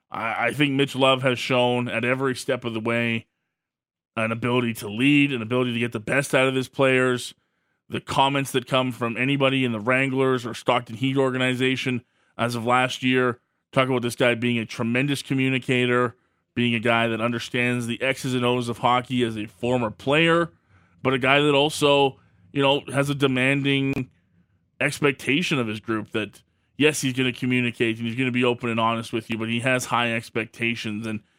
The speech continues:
expects to get the best out of his players on a night-to-night basis. That, to me, screams all the qualities that you want in a head coach if you're the Calgary Flames. Now, that being said,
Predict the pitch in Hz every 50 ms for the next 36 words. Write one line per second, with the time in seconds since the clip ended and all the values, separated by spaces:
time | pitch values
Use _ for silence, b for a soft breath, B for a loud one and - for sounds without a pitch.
0 | _ _ _ - 117 - - - 131 131 123 - - 135 123 123 117 117 123 110
1 | 107 117 120 117 113 - 120 113 110 113 110 113 110 110 - - - 123 117 113
2 | 113 110 120 113 110 110 104 104 107 110 117 - 113 107 104 101 - - 101 104
3 | 98 - - 98 113 117 117 131 139 - - 139 123 131 147 151 143 131 120 117
4 | - _ _ _ _ _ _ _ _ - - - - - 143 156 156 147 143 143
5 | 131 135 131 135 139 131 123 - - 143 131 131 135 131 127 117 117 127 120 123
6 | 123 120 117 117 120 127 127 123 123 117 113 113 120 117 110 - - 120 113 113
7 | 110 - - - - _ _ _ _ _ _ _ _ 143 135 117 127 135 127 117
8 | 113 - 139 127 120 123 113 110 113 - - - 135 131 110 92 - _ - -
9 | - _ _ _ _ _ _ _ _ _ _ _ _ _ _ _ _ _ _ _
10 | _ _ _ _ _ 156 156 147 139 139 143 135 117 110 123 117 113 - - -
11 | 190 170 139 127 117 -